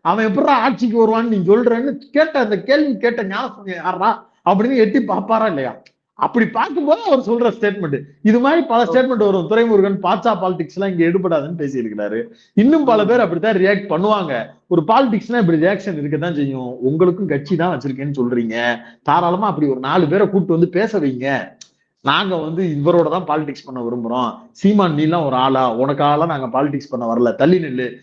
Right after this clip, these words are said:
Speaker 1: அப்படின்னு குறைந்தபட்சம் சீமான் எதிர்த்து கூட பேசுறதுக்கு துப்பு இல்ல. எடப்பாடி பழனிசாமி எதிர்க்கட்சி,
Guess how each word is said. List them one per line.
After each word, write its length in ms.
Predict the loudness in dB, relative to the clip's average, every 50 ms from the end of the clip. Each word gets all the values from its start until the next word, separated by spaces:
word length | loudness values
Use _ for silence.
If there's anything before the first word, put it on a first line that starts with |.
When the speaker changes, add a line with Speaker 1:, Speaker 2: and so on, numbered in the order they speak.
| _ _ -10
Speaker 1:
அப்படின்னு 360 | -6 -2 -2 0 0 -2 -2
குறைந்தபட்சம் 600 | 0 2 2 4 4 2 0 0 0 -2 -4 -6
சீமான் 440 | -4 -2 0 2 2 2 0 0 2
எதிர்த்து 260 | 2 0 0 0 0
கூட 140 | 0 0 0
பேசுறதுக்கு 600 | 2 2 0 0 0 0 0 0 0 -2 -4 -4
துப்பு 260 | -4 -6 -4 -2 0
இல்ல. 140 | 0 0 -2 -6 -10 -16 -20 _ _ 0
எடப்பாடி 440 | 0 0 2 2 2 4 4 4 2
பழனிசாமி 600 | 0 -2 -2 -2 -2 -2 -4 -4 -4 -4 0 0
எதிர்க்கட்சி, 600 | 2 2 2 2 2 0 -2 -2 -4 -6 -6 -6